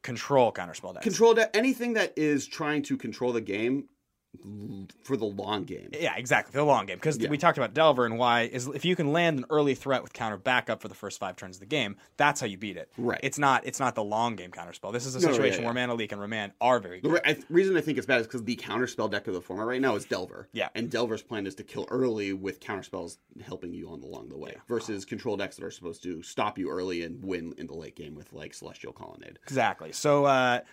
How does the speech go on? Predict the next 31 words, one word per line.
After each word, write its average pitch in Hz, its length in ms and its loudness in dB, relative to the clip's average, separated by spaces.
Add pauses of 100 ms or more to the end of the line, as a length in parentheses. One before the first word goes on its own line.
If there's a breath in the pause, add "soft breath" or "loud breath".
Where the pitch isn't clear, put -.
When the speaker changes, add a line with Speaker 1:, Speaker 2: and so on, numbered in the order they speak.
(180 soft breath)
Speaker 1:
that 156 320 0
pretty 190 140 -4
much - 180 -4
covers 135 680 -4 (120)
Tron. 113 600 -4 (100)
Speaker 2:
Yeah. 156 240 2
Speaker 1:
Um, 120 640 2 (180)
Speaker 2:
We 208 120 8
are 233 60 10
taking 214 280 6
a - 20 6
break 202 220 4
for 175 80 -8
two 175 160 4
weeks. 139 340 2
It 165 160 2
is 160 200 4
the 147 100 -4
holidays, 131 640 2
and 117 380 -6
neither 135 240 2
of 123 80 -2
us 127 160 -2
are 131 40 0
going 127 200 0
to 123 60 -4
be 120 120 0
in 120 80 0
town. 117 400 -2
So 120 720 4
Speaker 1:
Yes. 117 100 2